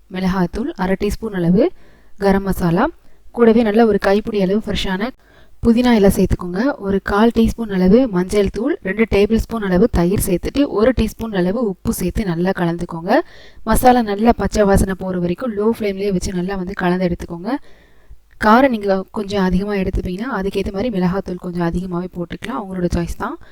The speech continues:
இப்ப நல்லா மசாலா ஓரளவு பச்சை வாசனை போனதும் இதுல சேர்க்கறதுக்காக வந்து அரிசி ஏற்கனவே நான் ஊற வச்சு எடுத்திருக்கேன். இருநூத்தம்பது எம் எல் மெஷரிங் கப்ல ஒரு கப் அளவு பாஸ்மதி ரைஸை ஒரு பத்து நிமிஷம் மட்டும் ஊற வச்சிருக்கேன். நீங்க வேற ஏதாவது சாப்பாட்டு அரிசி இந்த மாதிரி எடுத்தீங்கன்னா கூட ஒரு பத்து நிமிஷம் ஊற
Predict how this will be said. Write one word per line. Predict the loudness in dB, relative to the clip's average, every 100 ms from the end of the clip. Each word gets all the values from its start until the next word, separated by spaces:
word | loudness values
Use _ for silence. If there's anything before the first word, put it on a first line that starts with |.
| -20 -20 -16
இப்ப | -4 2
நல்லா | 4 4
மசாலா | 4 6 6 4
ஓரளவு | 2 2 0 -2
பச்சை | 0 2
வாசனை | 2 0 -4
போனதும் | -8 -8 -8
இதுல | -4 -2 -2
சேர்க்கறதுக்காக | -2 -4 -4 -4 -4 -4
வந்து | -2 -2 0
அரிசி | 0 2 0
ஏற்கனவே | -2 -4 -6
நான் | -4
ஊற | -4 -4
வச்சு | -4 -6
எடுத்திருக்கேன். | -6 -6 -6 -10 -12 -20 -20 -10 -2
இருநூத்தம்பது | 0 2 0 0 -2
எம் | -2
எல் | -2
மெஷரிங் | -2 -2 -4 -8
கப்ல | -2 0 2
ஒரு | 0 0
கப் | -2 0
அளவு | 2 4 4
பாஸ்மதி | 4 4 2 0
ரைஸை | 0 0 -2
ஒரு | -2 -2
பத்து | -4 -2
நிமிஷம் | -4 -4 -6
மட்டும் | -4 -4 0
ஊற | 0
வச்சிருக்கேன். | 0 -2 -2 -4
நீங்க | -4 -2 -4 -6 -20 -20 -2 4
வேற | 8 10
ஏதாவது | 8 6 2
சாப்பாட்டு | 2 2 2
அரிசி | 0 0
இந்த | -2
மாதிரி | -2 -2
எடுத்தீங்கன்னா | -4 -6 -8 -4
கூட | 0 0
ஒரு | 2
பத்து | 0 0
நிமிஷம் | -4 -6
ஊற | -2